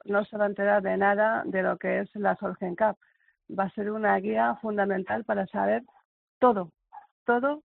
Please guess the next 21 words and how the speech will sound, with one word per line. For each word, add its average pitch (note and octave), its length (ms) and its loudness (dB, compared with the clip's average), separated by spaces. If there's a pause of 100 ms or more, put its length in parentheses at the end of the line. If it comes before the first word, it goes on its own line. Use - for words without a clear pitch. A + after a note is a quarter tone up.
lo G3 140 -2
que G3+ 100 -4
necesita G3+ 320 -4
saber G#3+ 300 0
sobre, G#3+ 380 -4
sobre G3+ 220 -6
la F#3+ 120 0
Solheim. F#3+ 440 -6 (420)
Ahí G3+ 300 -2
no G#3+ 120 -2
hemos, G#3 520 0
eh, G3 440 -2
no G3+ 120 -4
hemos, G#3 240 -4 (100)
eh, G3+ 220 -2
escatimado G3+ 520 -2
esfuerzos B3 500 -6 (560)
y, G#3 120 -4
como G3+ 240 0
dice G#3 300 -2
Pablo A#3+ 420 0